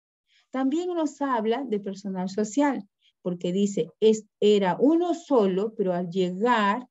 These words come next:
a la luna encontró a tres más y se hicieron grandes amigos porque compartieron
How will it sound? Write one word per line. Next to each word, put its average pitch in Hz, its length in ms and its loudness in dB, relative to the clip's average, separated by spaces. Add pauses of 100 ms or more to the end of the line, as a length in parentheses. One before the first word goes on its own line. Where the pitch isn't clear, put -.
(360)
a 180 120 -8
la 202 120 -2
luna 262 340 0
encontró 214 580 -2
a 170 200 -6
tres 349 420 -4
más 254 520 0
y 214 140 -2
se 208 120 0
hicieron 254 480 0
grandes 285 580 0
amigos 254 520 -2
porque 208 480 -2
compartieron 190 1300 0